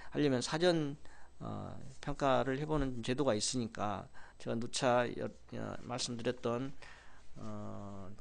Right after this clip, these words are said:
티씨비 그 사전 평가를 해서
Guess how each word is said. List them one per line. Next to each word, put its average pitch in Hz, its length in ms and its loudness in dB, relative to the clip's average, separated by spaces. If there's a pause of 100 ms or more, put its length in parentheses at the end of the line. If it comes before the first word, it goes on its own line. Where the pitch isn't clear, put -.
티씨비 135 520 -2 (160)
그 107 220 -4
사전 143 340 -4
평가를 139 600 -2 (720)
해서 123 580 0